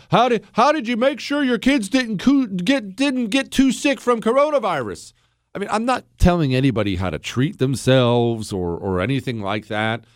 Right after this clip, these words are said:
We, we went with, uh, the, the, a vitamin regiment that I wouldn't wish on anybody for a few days. But how? Why didn't they get too sick? I mean, they were sick for a day or so. Well, they play with other kids. They sweat.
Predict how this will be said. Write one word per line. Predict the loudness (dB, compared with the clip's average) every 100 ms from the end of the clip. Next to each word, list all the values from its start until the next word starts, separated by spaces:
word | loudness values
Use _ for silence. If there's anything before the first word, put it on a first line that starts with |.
| _ -6
We, | -2
we | 0 0 0
went | 0 0
with, | -2 -2
uh, | 0 2 2 2
the, | 2 2 2 -2 -6
the, | -2 0
a | 2
vitamin | 0 2 2 2 0 -2
regiment | 0 0 2 0 0
that | 0
I | 2
wouldn't | 2 0 0
wish | 0 2
on | 2 4
anybody | 4 2 0 -2 -4
for | -4 -2
a | -2
few | -2 -4
days. | -2 -2 -2 -4 -6 -14 _ _
But | -4 -4 -6 _ _ _ _
how? | 0 2 4 4 2 -2 -8 -2
Why | 2 2
didn't | 2 -2
they | -2 -2
get | -4 -8
too | -4 0 2 0
sick? | -4 -6 -6 -8
I |
mean, | -8
they | -4
were | -6
sick | -2 -2 0
for | 0
a | 2
day | 2 2
or |
so. | 2 0 -2 -6 _ _ _ _ _ _ -6
Well, | -6 -6 _ _ _ _ _ _ _ _ _ _
they | -2 -2
play | 0 0
with | 0
other | 0 -2
kids. | -2 -2 -2 -8 -18 -20 _ _ _ _ _ _ _ -6
They | -4
sweat. | -4 0 0 0 -4